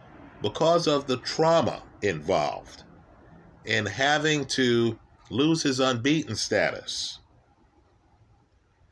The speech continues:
against Joyce because he couldn't figure out the jab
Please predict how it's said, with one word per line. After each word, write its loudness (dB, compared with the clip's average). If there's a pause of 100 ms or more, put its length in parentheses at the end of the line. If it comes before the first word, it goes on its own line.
(160)
against -2
Joyce 0
because 2
he -4
couldn't -2
figure 0
out 2
the -4
jab 0